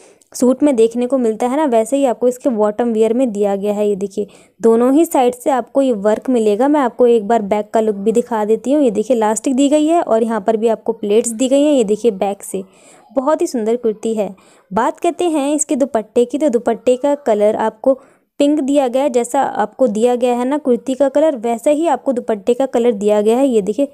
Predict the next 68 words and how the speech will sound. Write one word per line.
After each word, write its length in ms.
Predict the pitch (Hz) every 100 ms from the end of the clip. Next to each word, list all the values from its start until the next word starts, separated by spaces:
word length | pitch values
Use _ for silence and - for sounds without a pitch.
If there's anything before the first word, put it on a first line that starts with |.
| - _ -
दुपट्टे 420 | 240 311 311 381
में 180 | 339 302
आपको 380 | 285 247 285 294 - _ _ _ 208
बहुत 360 | 233 330 339
ही 60 | 359
प्यारी 320 | 285 240 240
लेस 300 | 240 214 240 233
देखने 340 | 240 240 220
को 120 | 214
मिल 200 | 226 220
जाएगी। 420 | 208 208 202 214 294
और 140 | 254
देखिए, 360 | 202 196 202 190 _ _ _
आपको 260 | 226 233 330
ना 80 | 359
इसमें 260 | 349 349
गोल्डन 380 | 247 226 240 285
कलर 200 | 277 226
का 140 | 226 294
छोटा 300 | - 370 381
छोटा 260 | 349 359
वर्क 320 | 285 233 233 226
भी 100 | 240
मिल 180 | 226
जाएगा। 280 | 208 208 240
मैं 100 | 294
आपको 160 | 277 311
पास 260 | 302 233 233
से 100 | 240
दिखा 280 | 240 226
देती 220 | 196 196 247
हूँ, 100 | 233
I 100 | 214
hope 260 | 226 247
आपको 220 | 262 254 247
दिखाई 420 | 240 - 214 208
दे 160 | 220
रहा 280 | 202 208 226
हो। 260 | 233 302 - _ _ _ _ _ _ _ 208
ये 140 | 233
देखिए, 240 | 220 240
पहनने 340 | 240 262 262 269
के 60 |
बाद 180 | 254 233
ये 40 | 240
कुर्ती 220 | 240 240
बहुत 500 | 202 202 - - 226
ही 60 | 240
ज़्यादा 220 | 226 208
सुंदर 300 | 233 202 196
लगती 300 | 202 185 226
है। 60 | 240
ये 140 | 220
देखिए, 240 | 190 202 220
गोल्डन 380 | 208 214 247 269
कलर 260 | 233 226
का 140 | 226 262
इसमें 260 | 254 294
आपको 260 | 269 233 277
अलग 180 | 233 226
से 140 | 277
लेस 240 | 208 208
दिया 240 | 190 233 226
गया 160 | 247
है 80 | 285
और 200 | - 233
इसमें 200 | 233 285
ना 120 | 330